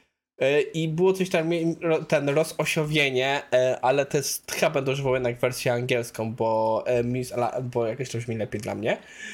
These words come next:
I autor właśnie zwraca uwagę, podaje przykłady, że tak naprawdę z naszej perspektywy, e, jeśli chodzi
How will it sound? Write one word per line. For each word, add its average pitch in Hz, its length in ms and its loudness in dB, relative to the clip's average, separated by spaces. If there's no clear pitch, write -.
I 160 200 0
autor 370 300 4
właśnie 262 360 0
zwraca 214 340 2
uwagę, 180 400 2
podaje 151 300 0
przykłady, - 480 -4
że 127 80 -6
tak 170 200 0
naprawdę 196 760 2
z - 80 -16
naszej 247 260 4
perspektywy, 180 1120 2
e, 147 600 6
jeśli 156 380 -2
chodzi 151 560 0